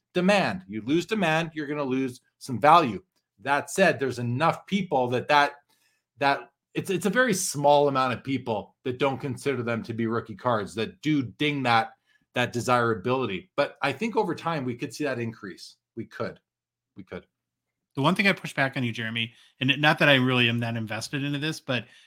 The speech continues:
Speaker 2: 'cause we went through the same thought exercise on our show,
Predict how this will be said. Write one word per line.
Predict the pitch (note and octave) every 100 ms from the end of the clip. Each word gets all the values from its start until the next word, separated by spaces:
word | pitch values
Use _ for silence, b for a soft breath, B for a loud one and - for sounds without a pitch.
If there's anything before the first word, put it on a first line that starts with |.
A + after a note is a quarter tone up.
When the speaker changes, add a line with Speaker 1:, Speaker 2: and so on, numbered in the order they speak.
| b
Speaker 2:
'cause | -
we | C3 D#3 F#3
went | F#3
through | E3+ C#3
the |
same | C3 C#3+ C3 B2
thought | C3+ B2+
exercise | B2 A2+ B2 A#2 A#2+ A#2 A2+
on | G#2+
our |
show, | G#2+ - F3+ B2+ A#2+